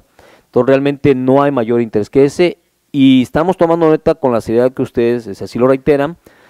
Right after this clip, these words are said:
De hecho, si se dan cuenta, los puntos que pusimos de comparación son los que meten más ruido, por eso están aquí anotados. O sea, no evitamos tocar los temas, por llamarle árgidos,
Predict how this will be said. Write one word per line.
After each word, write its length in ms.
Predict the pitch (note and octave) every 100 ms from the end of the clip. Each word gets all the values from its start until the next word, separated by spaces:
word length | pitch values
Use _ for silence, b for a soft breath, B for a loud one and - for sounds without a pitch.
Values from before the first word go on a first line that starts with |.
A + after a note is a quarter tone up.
| b b b b
De 140 | C3+
hecho, 340 | E3 F3+ F3 -
si 180 | - C3+
se 160 | C#3 C3+
dan 220 | E3 E3+
cuenta, 400 | F3+ F3+ - D#3+
los 340 | C3 B2 -
puntos 540 | - - G#3+ A#3+ G#3+ -
que 100 | C#3
pusimos 300 | - D3+ C#3
de 80 |
comparación 480 | - C3 C3 B2+ D3+
son 140 | D#3+ E3+
los 100 | -
que 120 | C3+
meten 280 | C#3+ D3+ C#3+
más 120 | C#3+
ruido, 300 | D3 D3+ C#3
por 220 | A#2 B2
eso 160 | - C#3+
están 280 | - A2+
aquí 200 | A2+ -
anotados. 560 | A2+ A#2 - D#3 F#2+ - _ b b b b
O 60 | -
sea, 160 | C3
no 260 | C3 C#3 D#3
evitamos 580 | E3 D#3+ D3+ D3+ D#3 -
tocar 280 | B2 B2+ C3
los 160 | B2+
temas, 400 | B2+ B2+ B2 - b b b -
por 160 | B2
llamarle 440 | A#2+ C3 C#3+ D3 C#3+
árgidos, 560 | D3 - A2 F#2 -